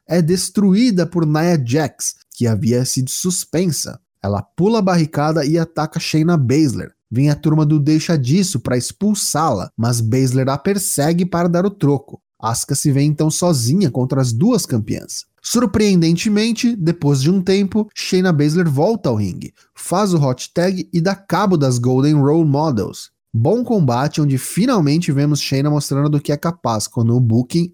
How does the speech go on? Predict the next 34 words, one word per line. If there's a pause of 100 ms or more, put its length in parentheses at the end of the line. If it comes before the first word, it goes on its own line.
assim
permite. (100)
Kirifuda
Clutch (160)
encerra
a
disputa
com
o
tap
out
de
Bayley. (300)
Drew
conversa
com
Shawn
Michaels
no
backstage
e
o
escocês
parece
inseguro, (100)
triste
por
possivelmente
ter
desapontado
Shawn
e
a
todos,